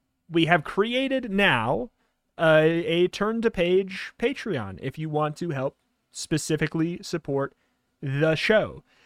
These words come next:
Uh, and I will say that all of the money for, you know, like, the near future is just strictly going to be going to getting the books we need to do the rest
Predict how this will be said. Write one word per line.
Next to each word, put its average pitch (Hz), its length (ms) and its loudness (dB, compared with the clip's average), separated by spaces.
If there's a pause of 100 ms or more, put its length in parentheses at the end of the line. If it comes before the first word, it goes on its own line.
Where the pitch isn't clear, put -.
(180)
Uh, 127 400 2
and 147 240 0
I 147 80 4
will 151 120 2
say 143 400 4
that 127 220 -4 (1200)
all 240 240 6
of 220 120 -6
the 247 60 -2
money 240 520 0
for, 180 600 4 (140)
you 147 140 0
know, 156 140 6
like, 139 180 0 (340)
the 135 140 -4 (240)
near 202 480 0
future 240 460 -6
is 143 460 -4
just 147 280 -4
strictly 202 540 0
going 160 240 -2
to 147 60 -4
be 131 80 -4
going 143 380 -2
to 123 400 -8 (520)
getting 180 380 4
the 160 100 2
books 147 340 -2
we 143 220 -4
need 180 480 -6 (460)
to 160 160 0
do 156 180 4
the 143 140 4
rest 139 460 -2